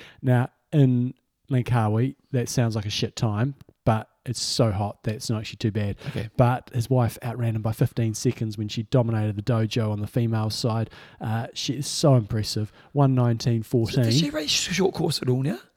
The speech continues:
Speaker 1: Uh, no, not really. She just does, just does middle
Speaker 2: So,
Speaker 1: course.
Speaker 2: so do you think we're gonna see her go long?
Speaker 1: Um, no idea whatsoever. Uh, at the
Speaker 2: Like,
Speaker 1: moment
Speaker 2: she's doing fine here. She's dominating 'cause she's the number one ranked athlete in the world right now.
Speaker 1: And she's banking some serious money.
Speaker 2: Yeah.
Speaker 1: So,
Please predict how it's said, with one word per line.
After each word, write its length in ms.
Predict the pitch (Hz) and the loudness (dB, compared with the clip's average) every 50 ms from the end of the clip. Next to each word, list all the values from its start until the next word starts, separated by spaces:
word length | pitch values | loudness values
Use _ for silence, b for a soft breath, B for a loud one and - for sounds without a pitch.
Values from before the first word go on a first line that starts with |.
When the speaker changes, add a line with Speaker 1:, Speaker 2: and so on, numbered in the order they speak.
| _ _ _ - - - _ _ | _ _ _ -12 -12 -12 _ _
Speaker 1:
Uh, 380 | 190 185 185 185 180 180 180 180 | 2 4 4 4 4 4 2 2
no, 380 | 190 180 175 156 117 104 101 104 | 2 4 6 6 6 6 2 0
not 180 | 107 117 120 117 | -2 -2 -2 0
really. 140 | 123 151 | 0 0
She 120 | 160 - - | 0 -2 -2
just 220 | - 131 120 - | -2 -2 -4 0
does, 300 | - 131 120 120 110 - | 0 0 0 0 -2 -4
just 260 | - - 135 120 - | -2 -2 -2 -2 0
does 160 | - 131 117 113 | 0 -2 0 2
middle 140 | 123 143 | 4 4
Speaker 2:
So, 80 | 151 160 | 4 4
Speaker 1:
course. 360 | - - 196 240 240 - 175 | 4 4 4 4 4 2 0
Speaker 2:
so 140 | - 185 175 | 0 0 0
do 380 | 156 - - 175 - - - 208 | 0 -2 -4 -4 -4 0 2 2
you 60 | 208 | 2
think 200 | - - 240 233 | 2 0 -2 -2
we're 80 | - | 0
gonna 140 | 220 226 202 | 0 0 0
see 160 | 185 - - | 0 0 0
her 60 | 165 156 | 0 2
go 100 | 151 147 | 2 0
long? 380 | 147 135 127 110 - - - - _ _ _ _ _ _ _ _ | 2 0 0 -2 -2 -6 -8 -10 _ _ _ _ _ _ _ _
Speaker 1:
Um, 760 | - 165 170 175 175 175 175 170 170 170 175 175 170 170 165 - _ _ _ _ - - _ - - | 2 4 6 6 6 6 6 6 4 4 4 2 0 -2 -4 -6 _ _ _ _ -20 -20 _ -8 -2
no 260 | 123 120 127 135 143 | 0 4 6 6 8
idea 260 | 143 135 135 131 139 135 | 8 6 6 6 6 6
whatsoever. 680 | 135 139 147 - - 139 117 107 101 92 95 92 - - _ _ _ _ _ _ _ - | 4 4 0 0 2 2 2 2 0 -4 -6 -10 -12 -14 _ _ _ _ _ _ _ -4
Uh, 40 | |
at 260 | 117 113 117 117 120 120 | -2 0 2 2 2 4
the 80 | 120 | 6
Speaker 2:
Like, 60 | 156 | 8
Speaker 1:
moment 180 | 151 170 170 151 | 10 10 12 12
Speaker 2:
she's 0 | |
doing 160 | - 208 156 | 12 10 10
fine 240 | - - 165 147 113 | 8 6 6 8 8
here. 140 | 131 139 110 | 6 4 4
She's 160 | - - 113 | 2 0 0
dominating 580 | 101 - 151 151 143 135 117 113 107 110 104 104 - _ | 4 4 4 6 4 4 2 2 2 0 -2 -4 -6 _
'cause 160 | - 190 160 | 2 4 4
she's 140 | 190 196 180 | 4 4 4
the 80 | 202 | 4
number 180 | 202 240 233 214 | 4 4 4 4
one 220 | 180 151 143 151 | 2 0 0 -2
ranked 240 | - 151 135 131 - - | 0 0 -2 0 0 0
athlete 300 | 143 135 - - 139 127 | 0 0 0 -2 -4 -2
in 60 | 123 | -2
the 80 | 123 123 | 0 0
world 180 | 135 160 160 | 2 2 2
right 160 | 135 120 113 | 2 0 0
now. 240 | - - - - 143 - - | -2 -6 -8 -8 -10 -4 2
Speaker 1:
And 180 | - 156 156 | 4 4 4
she's 280 | 135 - - 143 127 127 - _ _ _ | 4 4 4 2 2 2 -2 _ _ _
banking 380 | 160 147 156 151 139 - 139 120 | 6 8 8 6 6 2 0 0
some 220 | - - 113 107 | 0 -2 -4 -4
serious 640 | - - - - - 143 139 131 123 117 113 - - | -4 -4 -2 2 4 6 6 6 6 4 4 4 4
money. 300 | 131 127 123 110 107 117 | 4 4 4 4 4 2
Speaker 2:
Yeah. 60 | 135 | 2
Speaker 1:
So, 800 | 139 - - 160 165 135 123 120 120 120 120 120 123 123 120 123 | 2 2 2 4 6 6 6 6 6 6 6 6 6 6 4 2